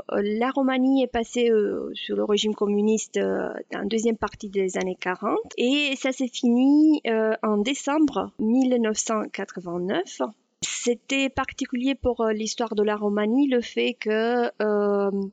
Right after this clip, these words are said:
c'était le seul, euh, régime communiste, euh, où le, le prés-, l'ancien président a été, euh, condamné à la mort, ouais, et,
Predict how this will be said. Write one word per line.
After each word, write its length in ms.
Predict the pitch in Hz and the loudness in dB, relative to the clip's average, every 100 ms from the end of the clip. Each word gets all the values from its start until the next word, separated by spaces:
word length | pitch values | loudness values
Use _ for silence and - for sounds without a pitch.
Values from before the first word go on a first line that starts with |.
| - - _ - | -14 -20 _ -6
c'était 200 | 240 233 | -2 0
le 100 | 233 | 0
seul, 220 | 233 269 262 | 0 -2 -2
euh, 300 | - 226 226 | -4 -2 0
régime 360 | 226 233 247 | 0 2 0
communiste, 600 | 240 226 220 226 247 - | 2 2 2 2 0 0
euh, 300 | 220 208 208 - | 2 4 2 0
où 240 | 214 220 | -2 0
le, 260 | 220 202 196 | 2 4 2
le 100 | 196 | 0
prés-, 300 | - 226 214 | -2 -4 -2
l'ancien 480 | 202 208 220 262 240 | 0 0 0 0 -2
président 560 | 240 214 208 202 202 214 - | 0 -2 0 -4 -4 -6 -6
a 100 | 196 | -4
été, 500 | 196 - 196 196 - | -4 0 2 2 0
euh, 420 | 185 175 175 - 196 202 _ | -6 -6 -8 -8 -10 -14 _
condamné 440 | 214 208 202 202 | -4 -2 0 0
à 100 | 208 | 0
la 140 | 196 190 | 0 -2
mort, 340 | 202 269 311 | 0 0 0
ouais, 300 | 208 208 330 _ _ - | 0 0 -2 _ _ -2
et, 320 | 220 226 | 0 0